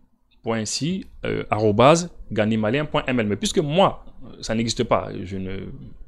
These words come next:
voilà, je n'ai pas d'adresse ici. Euh, je n'ai pas d'adresse ici. Ça n'existe pas. Donc, quelqu'un qui va envoyer des messages vers ibrahim point si arobase gandimalien point M L, ça va pas arriver. Ça peut pas arriver parce que ça n'existe pas. L'adresse n'existe pas. Donc, ça va, euh,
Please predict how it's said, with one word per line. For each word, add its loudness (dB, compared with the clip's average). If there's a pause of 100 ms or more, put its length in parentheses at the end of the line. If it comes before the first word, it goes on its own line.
(140)
voilà, -8 (100)
je -12
n'ai -8
pas -2
d'adresse -2
ici. -8 (720)
Euh, -10
je -16
n'ai -12
pas -8
d'adresse 2
ici. -6 (480)
Ça -2
n'existe 2
pas. -2
Donc, 0
quelqu'un -2
qui -6
va 4
envoyer 8
des 4
messages 4
vers 0
ibrahim 0
point -4
si -4
arobase 2
gandimalien 0
point -2
M 0
L, 2 (420)
ça -8
va 0
pas 4
arriver. 6 (960)
Ça -6
peut -2
pas 6
arriver 8
parce 0
que -6
ça -2
n'existe -2
pas. -4
L'adresse 0
n'existe -4
pas. -8
Donc, -2 (440)
ça -8
va, -4
euh, -18